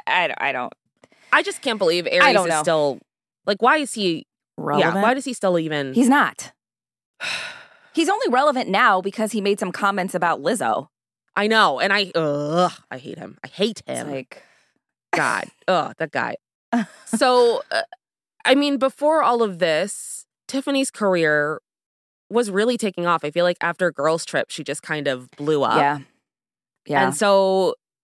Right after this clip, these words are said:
Speaker 2: is she right? Like, has this actually ended her comedy career? Yeah, the legal case was dropped, but at least in this country, we don't, <laughs> we don't care what the law <laughs> says. We believe whatever we want. Um, so is she gonna bounce back from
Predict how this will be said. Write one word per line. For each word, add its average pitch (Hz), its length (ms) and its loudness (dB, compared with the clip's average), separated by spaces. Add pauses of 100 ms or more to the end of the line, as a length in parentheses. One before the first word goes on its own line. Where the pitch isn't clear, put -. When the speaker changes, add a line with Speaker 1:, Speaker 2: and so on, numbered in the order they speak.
(200)
Speaker 2:
is 190 160 0
she 208 240 -2
right? 175 280 2
Like, 151 180 0
has 170 260 0
this 170 180 -6
actually 165 400 -2
ended 156 240 -2
her 147 120 -6
comedy 147 500 -4
career? 156 840 -4 (180)
Yeah, 160 240 2
the 165 100 0
legal 147 240 -4
case 120 240 -6
was 127 140 -8
dropped, 196 540 0
but 135 500 -2 (420)
at 175 100 0
least 190 160 -2
in 165 60 -4
this 151 140 -2
country, 127 400 -4
we 139 160 -2
don't, 123 320 -2 (260)
<laughs> - 480 -8
we 190 100 0
don't 151 160 -4
care 120 200 -2
what 120 220 -4
the 135 100 -2
law 151 180 2
<laughs> - 0 -
says. 208 420 -2
We 180 380 -10 (180)
believe 185 280 2
whatever 190 280 2
we 202 160 0
want. 190 480 -4 (760)
Um, 165 640 2 (120)
so 220 320 0
is 226 120 0
she 233 120 -6
gonna 247 140 0
bounce 190 220 -2
back 247 240 -2
from - 200 -6